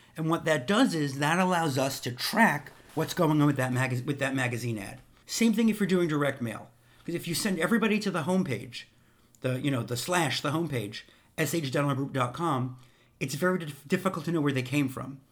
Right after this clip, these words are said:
But if I know that the magazine ad that I ran in the local, you know, community magazine had, um, forward slash S H dental group dot com forward slash,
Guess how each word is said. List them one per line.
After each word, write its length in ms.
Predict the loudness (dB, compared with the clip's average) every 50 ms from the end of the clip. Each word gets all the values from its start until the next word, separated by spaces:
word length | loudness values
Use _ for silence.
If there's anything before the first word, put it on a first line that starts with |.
| -20 -10 _
But 100 | -4 -4
if 160 | -2 -2 0
I 100 | 0 2
know 220 | 4 4 4 6
that 180 | 4 2 0 0
the 80 | 0
magazine 680 | 2 2 2 4 4 2 2 2 2 2 4 4 4 4
ad 240 | 4 2 0 0 0
that 140 | 0 0 2
I 80 | 2 2
ran 300 | 2 2 0 0 0 -2
in 180 | -2 -2 -2
the 80 | -2 -2
local, 580 | -2 -2 -2 -2 -2 -2 -2 -2 -2 -4 -6 -10 -18 -20 _ _
you 80 | -4 -4
know, 60 | -4
community 360 | -2 0 2 2 4 4 4
magazine 540 | 2 2 2 2 2 0 0 -2 -2 -4 -4
had, 320 | -2 -2 -2 -2 -2 -4
um, 400 | -4 -4 -4 -4 -2 -4 -6 -8 -12 _ _ _ _ _ _
forward 360 | 0 2 2 2 2 0 -2
slash 640 | -4 -2 2 2 2 2 2 -2 -4 -6 -8 -12 -16 _ _ -2 0
S 200 | 2 2 2 2
H 180 | 0 0 0
dental 240 | 0 0 2 2 0
group 200 | 0 -2 -4 0
dot 240 | 2 2 2 2 2
com 300 | 2 4 4 4 4 2
forward 260 | 0 0 0 0 -4
slash, 480 | -4 -4 -2 -2 -2 -2 -4 -8 -12